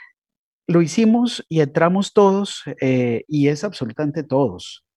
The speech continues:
Entramos un poco como los ciegos, entramos como, como dando palos de ciego, la verdad. Eh, nadie, eh, hace veinte años tenía muy claro por qué había que entrar en Internet.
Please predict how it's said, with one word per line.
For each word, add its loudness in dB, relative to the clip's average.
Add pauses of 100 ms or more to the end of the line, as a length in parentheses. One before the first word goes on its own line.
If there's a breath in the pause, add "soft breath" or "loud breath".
Entramos -2
un -2
poco -8
como -2
los -10
ciegos, -2
entramos -4
como, -4
como -6
dando 0
palos 2
de -2
ciego, 2
la -6
verdad. -6 (560 loud breath)
Eh, 2
nadie, 2
eh, -4
hace 0
veinte 2
años 0
tenía -2
muy 0
claro 0
por -4
qué -6
había -2
que -2
entrar 0
en 2
Internet. -2